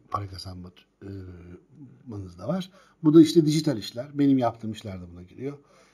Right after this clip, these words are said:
İşte sosyal medya yapacaksınız, dijital pazarlama yapacaksınız, S E O yapacaksınız ve bunun gibi. E, dijital tedarikçi, üretici, işte perakendeci olmanız olması lazım. Dij-, dijital tedarikçi olmanızı da şunu anlatmaya çalıştım. Yani,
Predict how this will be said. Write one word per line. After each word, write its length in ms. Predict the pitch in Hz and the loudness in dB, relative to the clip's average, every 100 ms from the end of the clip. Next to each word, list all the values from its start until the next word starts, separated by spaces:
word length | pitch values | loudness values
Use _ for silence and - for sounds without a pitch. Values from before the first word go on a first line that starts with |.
| _ | _
İşte 140 | - - | -18 -12
sosyal 400 | 139 - 120 101 | -8 -6 -6 -6
medya 240 | 92 90 | -8 -12
yapacaksınız, 600 | 90 95 104 - 139 120 | -14 -14 -12 -6 -6 -6
dijital 280 | 110 123 113 | -8 -6 -6
pazarlama 400 | 98 90 87 87 | -8 -12 -14 -16
yapacaksınız, 540 | 80 98 98 139 123 127 | -18 -20 -14 -12 -10 -10
S 120 | - 123 | -6 -6
E 20 | |
O 40 | |
yapacaksınız 560 | 95 - - - 160 147 | -6 -12 -18 -8 -4 0
ve 140 | 147 | 0
bunun 240 | 131 123 98 | 2 0 0
gibi. 180 | 87 - _ - - _ - | -4 -12 _ -20 -20 _ -6
E, 240 | 113 117 | -2 0
dijital 360 | 123 143 175 170 | 0 4 6 6
tedarikçi, 760 | 170 147 143 147 147 - 170 - | 4 6 6 6 2 -4 -6 -6
üretici, 360 | 117 135 - - - | -8 -10 -12 -20 -20
işte 680 | - - _ - 117 135 | -20 -20 _ -14 -12 -10
perakendeci 560 | 185 180 185 202 190 127 | -2 0 0 -2 -6 -6
olmanız 260 | 101 98 95 | -10 -14 -16
olması 280 | 92 - | -18 -20
lazım. 200 | 98 87 _ _ _ _ 147 | -20 -20 _ _ _ _ -2
Dij-, 480 | 151 175 180 175 | 2 2 0 -6
dijital 440 | 131 147 165 165 175 | -4 0 4 6 4
tedarikçi 600 | 143 147 143 147 147 156 | 2 4 4 2 0 2
olmanızı 360 | 147 147 147 | 4 4 0
da 80 | 160 | -4
şunu 220 | 160 156 | -2 0
anlatmaya 420 | 147 113 104 101 98 | 0 -2 -10 -16 -18
çalıştım. 460 | 107 101 - 165 - _ _ - | -16 -16 -14 -16 -18 _ _ -4
Yani, 400 | 143 135 165 | -2 0 0